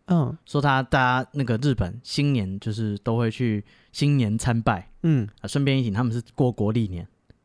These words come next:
Speaker 1: 哦，
Speaker 2: 对。
Speaker 1: 对。
Speaker 2: 所以是一月一号的时候，
Speaker 1: 是。
Speaker 2: 对，国历年，你在那边元旦挥舞国旗，说为了中华民国粉身碎骨的时候，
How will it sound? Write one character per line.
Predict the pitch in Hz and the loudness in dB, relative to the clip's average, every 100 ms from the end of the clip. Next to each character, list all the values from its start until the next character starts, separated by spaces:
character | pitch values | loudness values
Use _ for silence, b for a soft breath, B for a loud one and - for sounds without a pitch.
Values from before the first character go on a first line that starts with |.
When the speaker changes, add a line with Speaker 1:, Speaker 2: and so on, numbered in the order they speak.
| - | 0
Speaker 1:
哦， | 170 151 127 117 113 113 123 | 4 4 4 2 0 -2 -2
Speaker 2:
对。 | 107 | -4
Speaker 1:
对。 | 110 120 | -4 -4
Speaker 2:
所 | 110 | -2
以 | |
是 | 113 113 - | -2 -4 -2
一 | 127 | 0
月 | 131 | 2
一 | 117 120 | 2 2
号 | 113 101 | 0 -2
的 | |
时 | 95 101 | -4 -6
候， | |
Speaker 1:
是。 | 92 127 101 - | -2 -2 -2 -4
Speaker 2:
对， | 104 95 | -4 -4
国 | 107 107 | -2 -2
历 | |
年， | 104 | 0
你 | 107 | 0
在 | 110 135 | 0 2
那 | |
边 | 127 131 | 2 2
元 | 117 120 | 0 0
旦 | 131 113 | -2 0
挥 | 151 | 2
舞 | 147 123 | 2 0
国 | 127 131 | 0 -2
旗， | 127 107 b b - | -2 -8 b b -8
说 | 147 | -4
为 | 156 143 | 0 0
了 | |
中 | 135 151 | 0 0
华 | 151 | 2
民 | 131 131 | 0 0
国 | 139 | 0
粉 | 135 127 | 0 0
身 | 151 151 | 0 2
碎 | 143 | 0
骨 | 113 104 | -2 -6
的 | 107 | -4
时 | |
候， | 113 | -6